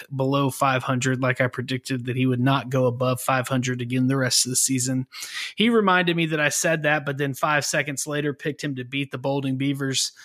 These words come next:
in week two, the last time I was on the podcast. I do think not just because of, you know, my,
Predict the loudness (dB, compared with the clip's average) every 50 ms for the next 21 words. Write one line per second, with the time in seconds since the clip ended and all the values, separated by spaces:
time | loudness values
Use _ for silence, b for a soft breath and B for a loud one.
0 | B B B B B B B -4 -2 0 2 2 2 0 0 -2 -2 0 2 4
1 | 4 4 4 2 0 -2 -2 0 -2 0 0 0 2 2 2 2 2 0 0 -2
2 | -4 -4 -4 -2 -2 0 -2 -2 -2 -2 -2 -2 -2 -2 -2 0 -2 0 2 2
3 | 2 2 2 2 0 0 -2 -6 -12 _ _ B B B B B _ 2 4 4
4 | 4 2 0 2 4 4 4 4 2 0 -2 0 2 2 2 2 0 2 2 4
5 | 4 6 4 4 2 0 -2 -4 -2 -2 0 0 0 0 -2 -2 -4 -6 -8 -12
6 | -14 -14 -18 _ _ _ _ _ _ _ _ _ _ _ _ _ _ _ _ _
7 | _ _ _ _ _ _ _ _ _ _ -2 0 0 0 0 -2 -6 -10 _ _
8 | _ _ _ _ -2 0 2 2 2